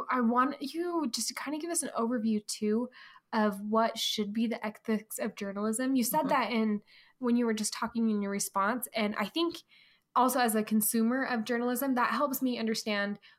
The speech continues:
Speaker 1: when I can really trust. And I know there's been a lot of distrust in the media lately, and I would just hope that we could find the ethical media. And so can you kinda give us a rundown as someone who's been in journalism for decades of what are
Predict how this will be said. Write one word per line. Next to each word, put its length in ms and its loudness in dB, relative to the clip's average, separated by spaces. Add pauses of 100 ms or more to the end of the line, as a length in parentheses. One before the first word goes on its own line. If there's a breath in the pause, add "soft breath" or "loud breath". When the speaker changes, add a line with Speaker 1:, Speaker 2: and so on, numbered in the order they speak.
Speaker 1:
when 140 0
I 80 2
can 160 0
really 220 0
trust. 320 -4
And 100 -2
I 40 4
know 160 4
there's 160 2
been 100 2
a 60 2
lot 160 6
of 120 2
distrust 540 0
in 140 0
the 80 4
media 580 0 (460 soft breath)
lately, 680 0
and 140 0
I 120 2
would 120 2
just 160 -4
hope 260 0
that 220 0
we 120 0
could 460 -2 (300)
find 400 2
the 160 -4
ethical 320 -4
media. 400 -2 (300 loud breath)
And 100 2
so 120 2
can 140 -2
you 60 2
kinda 120 2 (140)
give 60 4
us 60 2
a 60 2
rundown 720 4
as 280 4
someone 220 2
who's 160 2
been 140 0
in 80 0
journalism 500 -2
for 380 0 (360 loud breath)
decades 600 2
of 160 -2
what 460 2 (360)
are 440 6